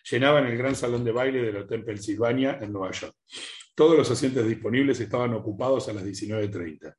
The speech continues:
Media hora después seguía llegando la ansiosa muchedumbre. El espacioso palco estuvo pronto repleto. Más tarde era difícil conseguir colocación de pie. Y centenares de personas fatigadas de lidiar el día de sus negocios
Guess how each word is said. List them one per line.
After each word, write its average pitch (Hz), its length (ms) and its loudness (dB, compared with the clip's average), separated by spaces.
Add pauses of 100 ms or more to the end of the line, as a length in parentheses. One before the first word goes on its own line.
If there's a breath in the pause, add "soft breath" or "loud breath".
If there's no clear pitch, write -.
(380 loud breath)
Media 143 280 8
hora 143 160 8
después 139 360 4
seguía 120 260 4
llegando 120 400 2
la 110 80 4
ansiosa 117 340 0
muchedumbre. 98 680 -4
El 101 80 -2
espacioso 131 680 2
palco 143 520 2 (240 loud breath)
estuvo 131 400 0
pronto 131 360 0
repleto. 107 480 -6
Más 117 240 -4
tarde 139 420 6
era 123 140 2
difícil 135 400 -2
conseguir 110 500 -4
colocación 107 580 -4
de 95 120 -8
pie. 82 240 -14 (480 loud breath)
Y 127 80 -2
centenares 143 500 4
de 143 80 4
personas 135 420 -2
fatigadas 120 520 2
de 113 100 2
lidiar 113 320 -2
el 113 160 -4
día 127 160 -2
de 113 120 -2
sus 92 180 -14
negocios 135 580 -2